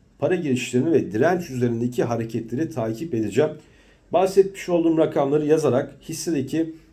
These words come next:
destek ve direnç noktalarını izleyebilirsiniz sevgili dostlarım. Yirmi beş Mayıs haftalık tarama listesinin bir diğer hissesi Cuma günü düşen trendi kırmış.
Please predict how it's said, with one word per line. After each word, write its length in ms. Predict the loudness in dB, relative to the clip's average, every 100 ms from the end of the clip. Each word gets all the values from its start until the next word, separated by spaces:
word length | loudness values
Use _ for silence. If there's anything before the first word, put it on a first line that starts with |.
| _
destek 580 | -2 -2 -2 0 0 0
ve 120 | -2
direnç 380 | 2 2 2 -4
noktalarını 560 | -6 -4 -4 -2 -2 -4 -10 _
izleyebilirsiniz 920 | -12 -8 -2 0 -2 -6 -10 -8 -8
sevgili 260 | -6 -6 -4
dostlarım. 400 | -6 -8 -12 -12 -18 _ _ _ _ _ _ _ _ _ -20 _ -20 -20 -20 _ _ -20 _ _ _ _ _ _ _ _ _ -20 _
Yirmi 240 | 0 4 8
beş 260 | 8 8
Mayıs 340 | 0 0 -2 -4
haftalık 720 | -4 -2 2 2 2 -2 -2
tarama 280 | 0 2
listesinin 600 | 0 -4 -10 -6 -2 -2 -2
bir 300 | -2 -4 -4
diğer 240 | -2 -2
hissesi 560 | -6 -12 -10 -10 -8 -6
Cuma 300 | -2 0 0
günü 380 | 0 0 -2
düşen 360 | -4 -4 -2 -2
trendi 440 | -4 -4 -4 -8
kırmış. 600 | -4 -2 0 -2 -6 -10